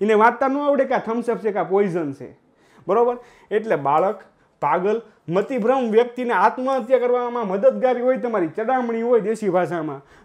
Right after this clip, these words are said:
તો તમને મોતની, જો જ્યાં જ્યાં મોતની સજા હોય ને, બહુ મોસ્ટ આઈ એમ પી કલમ, ખૂબ ગંભીર ગુનો કહેવાય, તો જ મોતની સજા આવી હોય, મોટામાં મોટો ગુનો કહેવાય.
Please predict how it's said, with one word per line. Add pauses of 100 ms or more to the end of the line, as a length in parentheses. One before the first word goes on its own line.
તો
તમને
મોતની,
જો
જ્યાં
જ્યાં
મોતની
સજા
હોય
ને,
બહુ
મોસ્ટ
આઈ
એમ
પી
કલમ, (320)
ખૂબ
ગંભીર
ગુનો
કહેવાય,
તો
જ
મોતની
સજા
આવી
હોય,
મોટામાં
મોટો
ગુનો
કહેવાય.